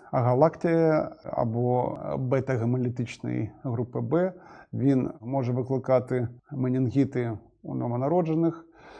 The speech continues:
е, і бактеріємію, сепсис. Ну і, е, як я вже вказав, е, були відокремлені, е, від стрептококів ентерококи. Це, е, бета-гемолітична група Д,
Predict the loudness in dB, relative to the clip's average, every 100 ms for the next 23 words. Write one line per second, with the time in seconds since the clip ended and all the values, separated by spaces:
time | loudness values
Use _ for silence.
0 | -20 -12 -4 -4 0 0 0 -2 -2 0
1 | 0 0 -4 -6 -8 -10 -16 -18 -20 _
2 | -6 2 2 2 0 2 2 2 -2 -6
3 | -6 -4 -2 -2 -2 -2 -4 -4 -4 -4
4 | -4 2 0 0 -8 -6 -4 -2 -2 -4
5 | -4 -2 0 0 0 -4 -12 -20 -12 -4
6 | 0 0 0 0 2 2 0 -2 -2 -2
7 | -4 -4 -6 -6 -6 -6 -6 -6 -6 -6
8 | -8 -6 -6 -4 -6 -4 -6 -6 -6 -6
9 | -8 -8 -6 -4 -2 0 0 0 -2 -2
10 | -2 -2 -4 -14 _ _ _ -16 -10 -8
11 | -4 -4 -2 -4 -2 -2 -2 -2 -4 -4
12 | -4 -4 -4 -12 -20 -20 -20 -20 -10 0
13 | 0 2 0 0 2 2